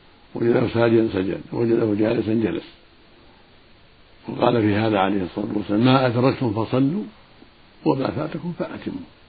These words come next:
فيكبر تكبيرة الإحرام وهو واقف، ثم يقرأ الفاتحة إن أمكنه، ثم ينصت لقراءة الإمام إن كانت جهرية حتى يمكن يركع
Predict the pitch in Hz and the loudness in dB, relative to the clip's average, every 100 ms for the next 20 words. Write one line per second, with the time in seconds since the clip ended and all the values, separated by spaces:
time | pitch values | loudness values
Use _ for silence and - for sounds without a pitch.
0 | _ _ - - _ _ _ _ _ _ | _ _ -20 -20 _ _ _ _ _ _
1 | _ _ _ _ _ _ _ _ - 139 | _ _ _ _ _ _ _ _ -4 -2
2 | 170 170 127 113 120 120 110 107 92 107 | 2 2 2 -2 -2 -4 -4 -6 -4 -2
3 | 110 104 95 101 107 - 139 - _ _ | -2 -2 -4 -4 -6 -8 -12 -14 _ _
4 | _ _ _ _ _ _ _ _ _ - | _ _ _ _ _ _ _ _ _ -4
5 | 151 117 113 - 107 - 95 113 104 104 | -2 -2 -2 -4 -8 -10 -6 -6 -6 -10
6 | 98 92 _ _ _ _ _ _ _ _ | -12 -16 _ _ _ _ _ _ _ _
7 | - 113 98 110 123 156 131 - _ _ | -10 -6 -2 -2 2 0 0 -10 _ _
8 | _ _ _ _ _ - 135 104 123 131 | _ _ _ _ _ -2 0 0 -2 -2
9 | 117 104 110 107 107 104 110 113 107 104 | -4 -8 -8 -6 -6 -6 -8 -6 -6 -4
10 | 107 107 104 104 95 110 101 110 101 107 | -2 0 0 -2 -4 -4 -2 -2 -2 -2
11 | 107 87 - _ _ _ _ _ _ _ | -2 -4 -8 _ _ _ _ _ _ _
12 | _ _ _ _ _ _ _ _ - 135 | _ _ _ _ _ _ _ _ -12 -8
13 | - 120 113 113 98 - | -2 -2 -2 -4 -6 -8